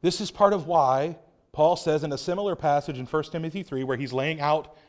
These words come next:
expectations for elders, he says that an elder should not be a recent convert. He shouldn't be a recent convert. We shouldn't take somebody who's a baby Christian and say, "Hey, listen,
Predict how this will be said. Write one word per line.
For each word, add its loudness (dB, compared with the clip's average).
expectations -2
for -4
elders, -4
he 2
says 4
that 4
an -4
elder 0
should 2
not 0
be -4
a 0
recent -4
convert. -6
He -4
shouldn't -4
be -2
a 4
recent -2
convert. -4
We -2
shouldn't -4
take 2
somebody -2
who's -4
a 2
baby 0
Christian -2
and -2
say, 0
"Hey, 2
listen, 0